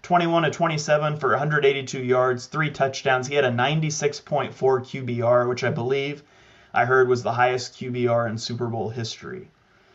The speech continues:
The Chiefs were able to run the ball, six point one yards per carry. And I said coming into the game that I thought the key for the Eagles would be, as crazy as this sounds, to stop the run and force Mahomes to beat them from the pocket, which sounds like a disaster waiting to happen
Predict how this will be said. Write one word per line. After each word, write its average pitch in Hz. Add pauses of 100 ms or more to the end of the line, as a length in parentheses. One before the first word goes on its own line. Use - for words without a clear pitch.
(260)
The 135
Chiefs 165
were 143
able 147
to 147
run 147
the 131
ball, 110
six -
point 175
one 147
yards 139
per 131
carry. 123
And 120
I 131
said 185
coming 170
into 165
the 135
game 156
that 123 (460)
I 147
thought 180
the 190
key 180
for 160
the 135
Eagles 151
would 135
be, 151 (520)
as 131
crazy 165
as 165
this 165
sounds, 165
to 135
stop -
the 139
run 135
and 120
force 139
Mahomes 131
to 123
beat 123
them 120
from 117
the 107
pocket, 113
which -
sounds 156
like 156
a 151
disaster 139
waiting 135
to -
happen 156